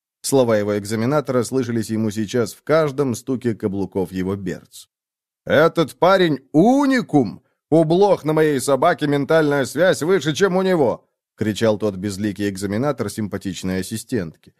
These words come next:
Ее лица он тоже не помнил, но точно знал, что она была симпатичной. Дорога к карьере офицера, первооткрывателя и первоклассного менталиста была ему заказана. Но ведь к новым звездам летят не только офицеры.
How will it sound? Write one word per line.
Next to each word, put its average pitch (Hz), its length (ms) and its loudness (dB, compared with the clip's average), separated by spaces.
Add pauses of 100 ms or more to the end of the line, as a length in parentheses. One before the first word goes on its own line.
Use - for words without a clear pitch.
(320)
Ее 185 260 2
лица 185 380 2
он 151 140 0
тоже 135 220 0
не 107 140 -2
помнил, 80 500 -8
но 104 200 -2
точно 139 440 0
знал, 120 280 -2
что 107 200 -2
она 95 140 -4
была 90 240 -4
симпатичной. 98 840 -10 (600)
Дорога 208 420 2
к - 120 -20
карьере 143 480 2
офицера, 180 580 0
первооткрывателя 120 960 0
и 123 60 0
первоклассного 110 720 -2
менталиста 185 840 -2
была 123 280 0
ему 104 260 -2
заказана. 80 680 -12 (380)
Но 127 120 2
ведь 127 200 0
к - 60 -14
новым 127 340 0
звездам 120 500 -2
летят 110 300 -2
не 104 140 -6
только 120 380 -4
офицеры. 90 580 -10